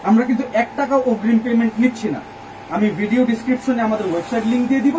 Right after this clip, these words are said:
সরাসরি সেখান থেকেও আমাদের, আহ, আপনি প্রোডাক্টটা পারচেজ করতে পারবেন। তো যাওয়ার আগে একটা কথা বলে যাই, আমাদের শপ লোকেশনটা বলে যাই। আমাদের শপ লোকেশনটা কিন্তু থাকছে ঢাকা নিউ মার্কেট সিটি কমপ্লেক্স, বিশ্বাস বিল্ডার্সের চতুর্থ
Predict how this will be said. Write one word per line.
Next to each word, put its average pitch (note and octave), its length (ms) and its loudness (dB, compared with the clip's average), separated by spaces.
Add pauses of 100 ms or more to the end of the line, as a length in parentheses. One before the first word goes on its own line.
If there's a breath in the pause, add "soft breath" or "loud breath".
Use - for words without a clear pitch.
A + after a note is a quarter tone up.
সরাসরি G#3 400 -4
সেখান A3+ 240 -4
থেকেও G#3+ 280 -2 (380)
আমাদের, F#3 460 -2
আহ, D#3 440 -2
আপনি F#3 160 -6
প্রোডাক্টটা G#3 400 -2
পারচেজ B3 340 0
করতে C4 240 -2
পারবেন। - 300 -4 (500)
তো F#3+ 80 -6 (160)
যাওয়ার G3 280 2
আগে C4 100 2
একটা B3+ 260 -2
কথা A3+ 240 0
বলে B3 180 0
যাই, D#4 120 0
আমাদের A3 340 -2
শপ G#3+ 200 2
লোকেশনটা B3 460 0 (120)
বলে D3+ 160 -2
যাই। F#3+ 160 0
আমাদের F#3+ 360 -4
শপ F#3+ 220 -4
লোকেশনটা A3+ 380 -6
কিন্তু A3+ 220 -4
থাকছে A3 320 -6 (520)
ঢাকা F#3 260 -2
নিউ A3 240 4
মার্কেট C4+ 320 0 (100)
সিটি C4 220 0
কমপ্লেক্স, F3+ 520 -4
বিশ্বাস A3 360 -4
বিল্ডার্সের A#3 420 -4
চতুর্থ A3+ 300 -2